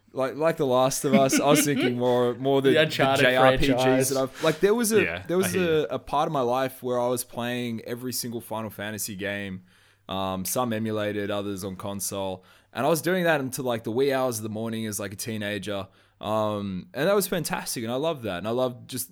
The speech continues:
Speaker 1: you know, living through those stories. But I also think about
Speaker 3: Mm.
Speaker 1: how I spent, um, as a teenager, like, as, like, you know, ten, eleven-year-old, I'd go to, like, internet cafes with my friends and play Diablo two, and I'd play Warcraft three,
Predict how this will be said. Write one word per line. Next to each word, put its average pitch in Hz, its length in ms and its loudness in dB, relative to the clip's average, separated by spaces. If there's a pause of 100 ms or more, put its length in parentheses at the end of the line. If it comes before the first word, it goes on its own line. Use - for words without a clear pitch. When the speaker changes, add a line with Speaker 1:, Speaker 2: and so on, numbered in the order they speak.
Speaker 1:
you 120 140 -6
know, 113 100 -4
living 113 400 -4
through 110 140 -8
those 98 180 -6
stories. 107 480 -4
But - 220 -8
I 92 100 -4
also 143 320 0
think 127 220 -8
about 107 260 -4
Speaker 3:
Mm. 104 60 -10
Speaker 1:
how 107 180 -4
I 104 80 -4
spent, 104 400 -6 (640)
um, 98 640 -4 (200)
as 107 140 -8
a 92 60 -12
teenager, 107 640 -4
like, 104 220 -6
as, 113 420 -4
like, 101 160 -12 (180)
you 117 80 -12
know, 107 100 -8
ten, 139 300 -8
eleven-year-old, 104 680 -4 (220)
I'd 117 140 -8
go 170 80 0
to, 180 100 0
like, 135 240 -4
internet 131 380 -6
cafes 117 480 -6
with 117 80 -8
my 101 140 -6
friends 110 440 -8
and 98 120 -10
play 101 220 -8
Diablo 101 360 -4
two, 147 380 -4
and 117 100 -4
I'd 90 140 -8
play 98 100 -8
Warcraft 98 560 -6
three, 127 460 -6